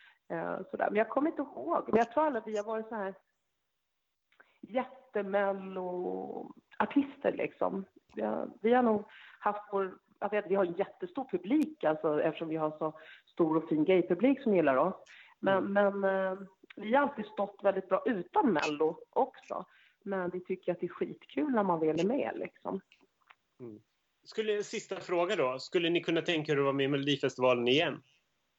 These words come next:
Speaker 1: Absolut. Vi har faktiskt haft några låtar som varit ännu starkare, tycker jag, än Show Me Heaven. Men av någon jävla anledning så kommer vi inte med. Och det kan ni ju fråga S V T om varför. För vi har en jättestor publik.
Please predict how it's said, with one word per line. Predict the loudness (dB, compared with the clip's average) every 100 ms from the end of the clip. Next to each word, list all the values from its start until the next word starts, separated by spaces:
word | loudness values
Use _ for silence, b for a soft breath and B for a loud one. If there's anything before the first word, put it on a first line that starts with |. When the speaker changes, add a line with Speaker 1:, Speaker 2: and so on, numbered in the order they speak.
| _ _ _ -16 -2
Speaker 1:
Absolut. | 0 0 0 4 6 6 4
Vi | 2
har | 4 2
faktiskt | -2 -4 -6
haft | -8 -8
några | -8 -6
låtar | -6 -12
som | -12
varit | -14 -10 -6
ännu | -4 -4
starkare, | -4 -4 -4 -4
tycker | -6 -6 -10
jag, |
än | -12
Show | -12 -12 -10
Me |
Heaven. | -8 -8 -6 -8 -12 B B
Men | -4 2
av | 4 4
någon | 2
jävla | -2 -2 -2
anledning | -4 -4 -8 -8 -10 -14
så | -12
kommer | -4 -2 -2
vi | -4
inte | -4 -4
med. | -2 -2 -2
Och | -4
det | -4
kan | -2 -2
ni | -2
ju | -8
fråga | -8 0 2 2 -2 -2
S | -4 -4 -8
V |
T | -4 -2
om | -2
varför. | 0 0 0 -8 -4
För |
vi | 2
har | 4 4
en | 0 -6 B B
jättestor | 0 0 -4 -2
publik. | -2 0 0 0